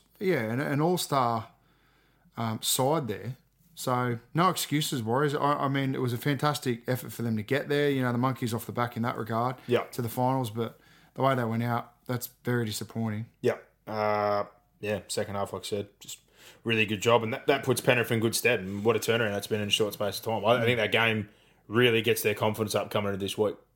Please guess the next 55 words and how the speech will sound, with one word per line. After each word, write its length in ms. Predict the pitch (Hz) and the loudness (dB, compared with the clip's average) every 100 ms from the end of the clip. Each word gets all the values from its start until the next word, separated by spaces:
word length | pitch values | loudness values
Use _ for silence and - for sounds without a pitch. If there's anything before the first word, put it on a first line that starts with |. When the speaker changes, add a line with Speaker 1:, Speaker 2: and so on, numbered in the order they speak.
| _ | _
Speaker 1:
Yeah. 140 | 139 135 | -6 -6
Speaker 2:
Um, 360 | 107 104 101 101 | -6 -6 -4 -2
I'm, 280 | 101 110 110 | 0 0 0
I'm 360 | 107 104 107 | 0 0 -2
really 220 | 110 107 | 0 2
looking 200 | 104 107 | 0 -2
forward 240 | 95 104 101 | -2 0 2
to 60 | |
watching 260 | 101 104 104 | 2 0 0
them 120 | 107 | -2
and 60 | 98 | 0
the 60 | |
Sharks 320 | 98 110 101 - | 2 2 2 0
play. 260 | 110 107 | 0 0
But, 180 | 95 92 - - - - - | 0 -4 -8 -8 -8 -8 0
yeah, 200 | 104 85 - | 0 2 2
James 240 | 127 117 | 4 4
Maloney, 320 | 107 107 104 | 2 2 2
for 120 | 104 | -2
me 200 | 101 104 | 0 0
in 60 | 101 | 0
particular, 360 | - 104 110 98 | -4 -2 0 2
the 60 | |
key. 240 | 98 107 101 | 2 2 2
Dallin 300 | 110 107 104 | 2 0 0
Zalesniak 500 | 101 104 104 104 107 | 0 0 -2 -4 -2
moving 260 | 104 98 | -2 -2
back 200 | 101 107 | 0 0
there 140 | 110 104 | 0 0
instead 260 | 95 110 | 0 0
of 120 | 101 - | -2 0
Peachy 380 | 107 101 107 | 0 0 -2
is 120 | 101 101 | -4 0
a 40 | |
much 220 | 107 107 | 0 2
safer 380 | - 104 107 113 | 0 2 2 2
option. 300 | 113 - 117 - _ _ _ _ | 0 0 -6 -6 _ _ _ _
Better 160 | 110 101 | -2 0
set 240 | - 107 | 0 0
starts, 340 | - 107 104 107 | 0 2 2 0
and 80 | |
he 100 | 101 | -2
was 140 | 104 98 | 0 -2
outstanding 440 | - - 101 98 | -4 -2 -2 -2
in 60 | 98 | -6
that 120 | 98 | -6
game. 240 | 104 101 95 | -4 -2 -4
And 120 | 92 - - - - | -6 -12 -20 -20 -20
Peachy, 420 | - 123 120 120 113 | 2 2 4 2 0
a 20 | |
couple 220 | 113 110 107 | 2 2 2
of 40 | |
the 60 | 98 | 2
forwards, 420 | 110 107 104 - | 4 6 4 0
just, 280 | - 104 - | -6 -6 -8